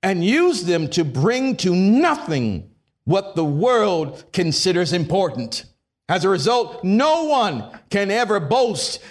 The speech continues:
in the presence of God." Isn't that wonderful?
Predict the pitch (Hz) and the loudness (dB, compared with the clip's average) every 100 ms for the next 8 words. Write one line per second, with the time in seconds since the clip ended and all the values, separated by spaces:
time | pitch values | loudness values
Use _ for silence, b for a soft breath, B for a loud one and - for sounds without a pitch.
0 | B B 180 180 170 - 226 220 180 160 | B B -4 -2 -4 -2 0 0 -2 -4
1 | - 185 151 139 226 202 143 110 123 294 | -4 -4 -2 0 2 2 0 -4 -2 0
2 | 330 339 330 330 330 339 359 370 359 294 | 2 2 2 0 2 2 2 -2 0 0
3 | 220 151 107 | 2 -2 -8